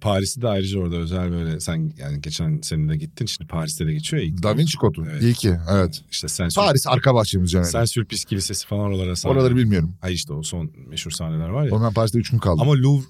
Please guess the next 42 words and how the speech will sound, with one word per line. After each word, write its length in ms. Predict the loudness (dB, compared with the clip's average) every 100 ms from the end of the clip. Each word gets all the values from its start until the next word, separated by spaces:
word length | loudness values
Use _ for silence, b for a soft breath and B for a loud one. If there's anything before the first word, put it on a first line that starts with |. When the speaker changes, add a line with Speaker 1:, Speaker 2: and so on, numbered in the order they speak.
| _
Speaker 1:
hayır 220 | 0 2
Louvre'u 300 | 2 2 2
gör-, 200 | 0 -2 -2
gör- 140 | 2
Speaker 2:
Louvre'u 260 | 4 4 4
gittik, 280 | 2 2 2
Speaker 1:
Ha. 100 | 4
Speaker 2:
Louvre'a 200 | 4 2
gittik. 260 | 0 0
Speaker 1:
İşte 120 | 0 0
oradaki 240 | 0 -2
sahneler 380 | 0 2 2 2
Speaker 2:
Tabii 100 | 2
Speaker 1:
seni 140 | 2 2
Speaker 2:
ki. 80 |
Speaker 1:
daha 180 | 0 0
da 60 | -2
şey 120 | -4
yapmıştır. 440 | -6 -8 -12 -10 0
Speaker 2:
Caner'cim 440 | 2 4 2 0
piramit 420 | 2 2 4 4
olsun. 340 | 2 2 -2 -4 _ -6 0 0 2 -2
Speaker 1:
<laughs> 720 | -2 -12 -16 -20 -20 _ 0
Speaker 2:
Düzü 260 | 2 4 4
tersi. 260 | 4 4
Speaker 1:
Piramit 280 | 2 0 -2
olsun. 400 | -4 -4 -4 -12 B B B
Speaker 2:
Mona 200 | -2 2
Lisa'sı, 420 | 4 2 0 0 2
bunların 280 | 4 4 2
hepsini 360 | 0 0 0 0
yerinde 360 | 2 2 2 0
şahitlik 400 | 2 0 -2 -2
ettik. 400 | -2 -2 -10 -14 -16 B B 0
Ama 180 | 2 4
yani 200 | 4 2
üç 160 | 0
günlük 240 | 2 2 0
bir 60 |
Paris 300 | 2 2 2 2
seyahati 520 | 2 2 0 -2 -2
içerisinde 720 | -2 0 0 0 0 0 0